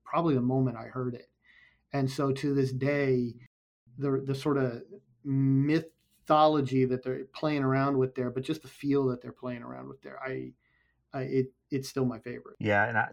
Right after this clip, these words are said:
Speaker 2: the one thing about the song that you picked, I always was amazed when I first heard it that Richie Sambora can really sing.
Speaker 1: Yeah.
Speaker 2: 'Cause it was, it was, it was kind of a duet in a way.
Speaker 1: Yeah.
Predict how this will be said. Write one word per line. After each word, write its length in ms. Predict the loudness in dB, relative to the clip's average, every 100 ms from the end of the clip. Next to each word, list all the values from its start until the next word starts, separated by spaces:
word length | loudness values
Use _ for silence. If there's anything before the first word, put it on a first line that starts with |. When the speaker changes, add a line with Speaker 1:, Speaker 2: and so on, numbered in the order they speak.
| -10
Speaker 2:
the 80 | -4
one 240 | -2 0
thing 360 | -2 -4 -4 -8 _ _ _ _
about 420 | -6 0 0 -2 -12
the 120 | -14 -14 _
song 340 | -8 -6 -6 -8
that 100 | -10
you 80 |
picked, 460 | -10 -12 -12 -18 _ _ _ _ _ _ _ _ _ _ _
I 140 | 0 2
always 320 | 2 2 0
was 160 | -2 -2
amazed 360 | -2 -2 -4
when 140 | -6 -6
I 80 |
first 380 | -8 -6 -6 -8 -8
heard 180 | -6 -6
it 140 | -10 -8
that 220 | -8 -8 _ _ _ _
Richie 280 | -10 -8 -8
Sambora 680 | -6 -4 -4 0 0 0 -4 _
can 120 | -8
really 340 | -4 -2 -2 -4
sing. 360 | -6 -6 -4
Speaker 1:
Yeah. 180 | -6 -6 -8 _ _ _ _ -14
Speaker 2:
'Cause 140 | -10 -8
it 40 | -6
was, 180 | -6 -8 _ _ -6
it 60 |
was, 260 | -4 -4 -6
it 60 | -8
was 120 | -8
kind 220 | -4 -4
of 80 | -2
a 60 | -2
duet 380 | -2 -2 -2 -4
in 100 | -6
a 60 | -6
way. 160 | 2
Speaker 1:
Yeah. 140 | 2